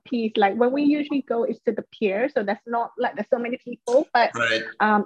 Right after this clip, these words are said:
Speaker 1: when you go to a river, like what you said, you know, with the water, the soothing water sound, the feel of water in your, in your feet, and then the, like you said, the rhythm of the casting,
Speaker 2: Yep.
Speaker 1: like, there you go.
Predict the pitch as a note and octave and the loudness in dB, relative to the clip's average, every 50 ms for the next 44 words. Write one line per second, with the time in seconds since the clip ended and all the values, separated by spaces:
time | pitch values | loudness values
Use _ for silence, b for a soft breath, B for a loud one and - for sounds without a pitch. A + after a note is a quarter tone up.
0 | - - C4 C4+ C4 C4 C4+ C#4 B3+ D#4+ E4+ F4 - - A#3+ A#3+ A#3+ B3+ C4 - | 2 4 6 6 6 6 4 0 2 2 0 2 2 0 0 2 2 0 0 0
1 | D4+ D4+ C#4+ C4+ C4 - - G3 - _ - F#3 E3+ - _ - - E4+ F4+ C#4+ | -4 -6 -6 -6 -6 -6 -8 -8 -8 _ -4 -4 -4 -6 _ -6 -6 -4 -4 -4
2 | F#3+ F3+ G#3 A3+ A3+ A#3+ A#3 A3 A3 G#3+ G#3+ G#3 - G#3+ G3+ - G3+ - - C#4 | -4 -4 -4 -4 -6 -6 -4 -4 -2 -2 -2 0 2 2 2 2 0 4 6 6
3 | C#4 C#4+ D4 D#4+ D#4 D4+ D4+ - - - - B3 - _ - D4 C#4+ D4 - D4 | 6 6 6 4 4 4 2 2 -2 -4 -12 -14 -8 _ 4 6 6 6 6 4
4 | C#4+ C4+ C4+ C4 C4 C4 B3+ B3 B3 B3 - _ - A#3+ A#3+ B3 A#3+ A#3+ A#3+ A#3+ | 4 6 6 8 6 6 6 4 2 0 -2 _ -6 -4 -4 -4 -6 -4 -2 0
5 | A#3+ B3 B3+ - B B B B B B B B G#3+ G3+ - G3 G3 _ _ - | 0 0 -2 -4 B B B B B B B B -8 -2 -2 -2 -2 _ _ -2
6 | B3+ B3+ B3 A#3+ A#3 A#3+ _ - A3+ A3+ A3+ A#3 A3+ A#3+ A#3 A3+ A3+ - - A3 | 0 2 2 2 2 0 _ -2 0 2 2 2 2 0 -2 -2 -4 -2 -2 -2
7 | A3 G#3+ G3+ G3+ G3 F#3+ F#3 F#3 F#3 F#3 - - A3 A3 G3 E3+ D#3 D#3 - _ | -2 0 0 0 0 0 0 0 0 -2 -4 -6 -6 -6 -4 -6 -8 -10 -14 _
8 | _ - C#4+ B3+ B3 B3 B3 B3 B3 B3 A#3+ B3 A#3+ - - G#3 G3 G3 G#3 G3+ | _ -2 -2 -2 -2 -2 -2 -4 -2 -2 -2 -2 -4 -4 -4 -2 -2 0 2 2
9 | G3+ G#3 G#3 G3+ G3+ G3 F#3+ F#3+ F#3+ G#3+ A3+ A3+ - B3 - - G3+ G3+ G#3 G3 | 2 2 2 0 0 0 0 2 4 4 4 4 4 2 2 2 4 4 4 6
10 | G#3+ A#3+ A#3+ G#3+ A#3 A3+ A3 G#3+ G#3+ G#3 G#3+ - - G3+ - _ _ - - A#3 | 6 6 6 6 4 2 2 4 2 2 2 0 -6 -8 -8 _ _ -6 -2 0
11 | A3+ G#3+ - - _ _ _ _ - A3+ G3+ F#3+ F#3+ F#3+ F#3+ F#3+ G3 G#3 - B | 0 0 -2 -4 _ _ _ _ -2 -2 -2 0 0 -2 -2 -2 -2 -4 -8 B
12 | B B B B B B B B B A3 A3 G#3+ G#3 G#3 G#3 - - A3+ A3 B3+ | B B B B B B B B B 2 4 4 4 4 2 -2 -4 -2 -2 0
13 | B3+ C4 C4 C4 C#4 C#4 B3 - B3+ B3+ A#3+ A3 G3 F#3 F3 F3 F3 | 2 2 2 2 0 -2 -2 0 0 0 0 0 -2 -4 -6 -8 -12